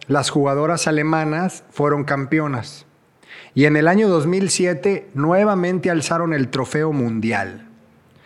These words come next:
Ellas no habían recorrido un camino de rosas. Desde mil novecientos cincuenta y cinco y hasta mil novecientos setenta, el fútbol había sido prohibido a las mujeres alemanas.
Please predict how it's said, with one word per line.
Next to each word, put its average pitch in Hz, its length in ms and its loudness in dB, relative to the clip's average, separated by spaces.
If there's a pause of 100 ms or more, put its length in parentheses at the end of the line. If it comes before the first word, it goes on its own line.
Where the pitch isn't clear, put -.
(340)
Ellas 190 640 6 (280)
no 170 220 6
habían 170 320 2
recorrido 156 580 0
un 143 120 0
camino 135 400 -2
de 135 80 0
rosas. 147 640 -2 (640)
Desde 143 320 4
mil 196 220 4
novecientos 175 540 2
cincuenta 131 440 -2
y 120 80 -2
cinco 120 520 -2
y 123 120 -2
hasta 127 220 -4
mil 156 180 2
novecientos 156 580 -2
setenta, 151 680 -4 (340)
el 147 180 4
fútbol 202 400 4
había 190 260 4
sido 190 320 -2
prohibido 160 520 2
a - 20 4
las 160 180 2
mujeres 143 540 -2
alemanas. 107 840 -8